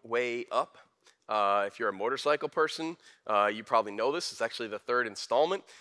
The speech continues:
Uh, Ewan McGregor of Star Wars fame and probably a lot of other movie fame, uh, and his buddy Charlie Boorman, they do these epic, like, takes them, like, two, sometimes three months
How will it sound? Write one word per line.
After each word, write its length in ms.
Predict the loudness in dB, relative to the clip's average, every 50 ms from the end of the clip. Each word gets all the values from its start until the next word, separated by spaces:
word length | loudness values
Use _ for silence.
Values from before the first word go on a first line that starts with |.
| _ -4 2
Uh, 260 | 4 6 6 6 4 2 -2
Ewan 280 | -4 -2 -2 0 0 -2
McGregor 480 | -2 4 6 6 6 6 6 0 -2 -2 -8 -20 _ _ _ -4
of 140 | -4 -4 -2
Star 260 | -2 0 2 2 2
Wars 260 | 2 2 0 -2 -4 -6
fame 360 | -6 -6 -4 -4 -6 -6 -6 -6
and 180 | -6 -6 -4 0
probably 260 | 0 0 0 0 -4
a 40 | -2
lot 160 | -2 -2 0
of 60 | 0
other 120 | -2 -4 -6
movie 220 | -6 -8 -10 -8
fame, 240 | -2 0 2 2 0 -2 -12 -20 -20 -20 -4 4 8
uh, 340 | 12 12 12 12 12 10 10 6
and 180 | 4 2 2 2
his 200 | 0 -2 -2 2
buddy 280 | 4 6 6 6 4
Charlie 380 | 0 2 4 4 4 4 2 0
Boorman, 380 | 0 2 4 4 4 2 -2 -4 -14 -20 -14 -2
they 280 | 4 6 6 6 6 4
do 300 | 0 -4 -6 -4 -4 -4
these 240 | -4 -4 -6 -6 -8 -4 0
epic, 460 | 0 2 4 4 4 4 2 -4 2
like, 280 | 4 6 6 6 4 0 -10 _ _ _ _ _
takes 300 | -6 -4 -4 -4 -4 -2
them, 100 | 0 4
like, 180 | 6 6 4 4 -2 -20 -20 -14
two, 520 | -10 -8 -6 -6 -4 -4 -4 -4 -6 -6 -6
sometimes 500 | -2 -2 -2 0 4 4 4 4 2 -4
three 320 | -10 -8 -6 -4 -4 -2
months 400 | 2 4 4 4 4 2 -4 -12